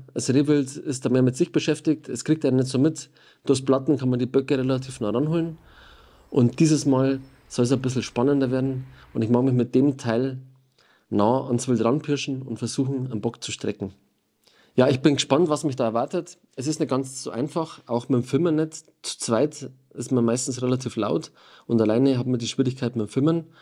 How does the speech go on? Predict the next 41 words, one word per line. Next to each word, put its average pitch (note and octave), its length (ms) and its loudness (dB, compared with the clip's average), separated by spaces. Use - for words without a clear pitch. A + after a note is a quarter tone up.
Aber G#2+ 160 2
ich A#2 80 2
lasse C3+ 180 2
mir C#3+ 60 4
da A#2+ 100 2
was A2 120 -8
einfallen D#3 560 -4
und A2 120 2
ich - 100 0
hoffe, C#3 160 2
ich C3 100 0
kann - 140 2
euch C3 120 0
da A#2 80 0
ein G#2+ 40 -12
paar A#2 80 -2
coole B2 300 0
Aufnahmen A#2+ 340 0
dann G2+ 160 -2
zeigen. C#3+ 380 -2
So, D3 320 2
das B2+ 220 4
wär's C#3 200 4
jetzt F#3 260 0
mit E3 160 4
dem F3 120 4
Video. G3 340 4
Ähm, A#2 320 -2
lasst C#3+ 220 0
gerne D#3 140 4
mal D3 60 4
einen C3+ 80 -4
Kommentar C3 340 0
dazu D#3+ 180 0
da. D3+ 240 0
Was C3 220 0
haltet B2+ 240 0
ihr E3 80 2
von D#3+ 140 0
solchen C#3 280 -4
Gewehren? D3 300 -2